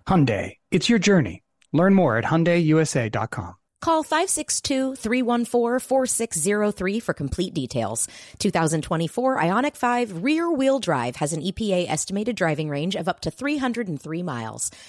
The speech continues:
Speaker 2: Actual range will vary with options, driving conditions and habits, vehicle and batteries condition, and other factors. Available in limited quantities and select states only.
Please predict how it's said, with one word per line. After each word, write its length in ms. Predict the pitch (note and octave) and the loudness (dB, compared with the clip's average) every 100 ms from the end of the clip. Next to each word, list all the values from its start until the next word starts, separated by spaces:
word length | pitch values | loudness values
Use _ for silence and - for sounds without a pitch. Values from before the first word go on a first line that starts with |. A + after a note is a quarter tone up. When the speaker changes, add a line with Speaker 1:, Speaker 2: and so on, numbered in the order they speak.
| - | -6
Speaker 2:
Actual 400 | C3+ - - C#3+ | -4 -2 -2 -2
range 260 | D#3 D3 D#3+ | -2 -4 -2
will 120 | D3 | -2
vary 260 | D#3 D3 | -2 -2
with 160 | D3 C3+ - | -4 -4 -4
options, 480 | F#3 - G3 G3 | -6 -6 -8 -8
driving 360 | - A3+ B3 B3 | -4 -4 -2 -2
conditions 480 | B3 A#3 A3+ A#3+ A#3 | -2 -2 -2 -4 -4
and 240 | F#3 A#3 | -4 -4
habits, 440 | G#3 B2+ B2 - - - - | -2 -2 -4 -6 -10 -12 -4
vehicle 400 | D#3+ D#3+ F3 E3 | 0 0 0 -4
and 100 | D#3 | -2
batteries 440 | D3+ D3 D#3+ D3+ | -2 -2 -2 -4
condition, 440 | - E3 A3 C#4+ C#4 | -6 -4 -4 -4 -6
and 200 | - F#3 G#3+ | -4 -4 -4
other 180 | C3 F3 | -4 -4
factors. 540 | A#2 A2 A#2 A2+ - - - | -4 -6 -8 -8 -8 -12 -10
Available 420 | - D3 C#3+ C#3+ D3 | -4 0 0 0 -2
in 80 | |
limited 300 | C#3+ C#3+ D3 | -2 -4 -6
quantities 440 | - G3+ A#3+ D#4 F4+ | -4 -4 -2 -2 -2
and 180 | C#3 C3+ | -4 -4
select 280 | B2+ C3 - | -4 -4 -6
states 380 | - C3 - - | -6 -6 -6 -8
only. 340 | A#2 G#2+ G#2 | -8 -10 -12